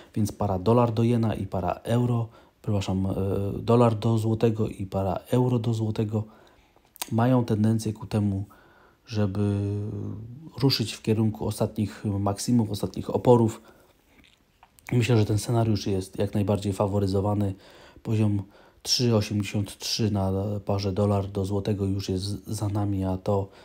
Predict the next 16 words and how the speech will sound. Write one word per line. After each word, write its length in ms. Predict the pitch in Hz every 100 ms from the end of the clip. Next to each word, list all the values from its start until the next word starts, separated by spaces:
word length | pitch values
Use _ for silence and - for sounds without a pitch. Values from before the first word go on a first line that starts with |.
| - - - -
e, 640 | 104 95 95 92 92 95
sygnalizuje, 840 | 95 - 98 104 95 95 98 95 92
że, 260 | 87 87 90 - - - -
e, 200 | - 104 - _ _ _
tendencja 500 | - 110 110 107 107
umocnienia 680 | 92 123 120 113 - 110 107
krajowej 520 | - 113 104 98 101
waluty, 440 | 95 95 95 - 92
mm, 640 | 90 92 95 95 92 -
po 120 | -
prostu 300 | 101 - -
się 140 | 101 101
zakończyła 520 | 101 104 98 117 95
w 80 | -
krótkim 380 | 110 101 -
terminie. 440 | 95 92 - -